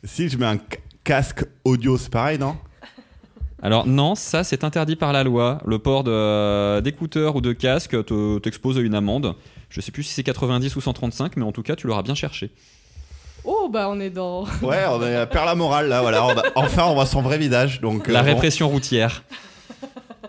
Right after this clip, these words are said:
Speaker 3: Arnaud.
Speaker 1: Euh, moi, euh, recommandation. Euh, j'hésitais entre deux.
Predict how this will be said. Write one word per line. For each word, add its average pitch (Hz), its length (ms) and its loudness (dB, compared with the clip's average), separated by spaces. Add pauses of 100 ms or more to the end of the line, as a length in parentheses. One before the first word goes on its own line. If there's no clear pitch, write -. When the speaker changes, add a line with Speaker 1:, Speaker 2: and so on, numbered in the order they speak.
(160)
Speaker 3:
Arnaud. 233 460 -2
Speaker 1:
Euh, 127 180 4
moi, 160 220 2 (100)
euh, 113 80 0
recommandation. 156 720 -2 (160)
Euh, 107 80 0
j'hésitais 127 360 0
entre 175 280 -2
deux. 131 240 -2